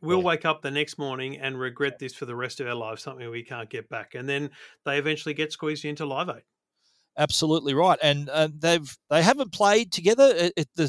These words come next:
Speaker 2: the film shows here, and Freddie knows he's sick. Remember, he coughs into the tissue, and
Speaker 1: Mm.
Speaker 2: there's little spots of blood on it.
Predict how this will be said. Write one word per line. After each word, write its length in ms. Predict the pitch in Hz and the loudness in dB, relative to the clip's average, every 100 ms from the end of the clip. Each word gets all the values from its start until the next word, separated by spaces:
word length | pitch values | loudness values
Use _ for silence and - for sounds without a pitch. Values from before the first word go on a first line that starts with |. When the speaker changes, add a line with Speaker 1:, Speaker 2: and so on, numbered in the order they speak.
| 127 | 0
Speaker 2:
the 80 | |
film 400 | 143 180 185 175 | 0 2 2 2
shows 420 | 160 - 165 170 - | -2 2 4 4 2
here, 320 | 170 190 190 | 2 4 4
and 180 | 151 131 - - - _ | 2 -4 -12 -20 -20 _
Freddie 440 | - - 190 185 | -8 4 6 6
knows 300 | 151 143 156 | 6 6 6
he's 140 | 143 - | 4 2
sick. 180 | 175 - | 0 0
Remember, 180 | 160 143 | -2 -2
he 60 | |
coughs 400 | 123 - 165 - | 0 2 2 2
into 200 | 165 147 | 0 0
the 220 | 135 135 127 | 2 2 2
tissue, 440 | - 160 175 175 | -2 -2 0 0
and 80 | 165 | 0
Speaker 1:
Mm. 20 | |
Speaker 2:
there's 160 | 131 131 | -2 -2
little 160 | 139 | -2
spots 320 | - 151 147 | 0 0 0
of 120 | 139 - | -2 -2
blood 220 | 127 147 | 2 4
on 140 | 156 | 4
it. 240 | 160 170 | 2 -4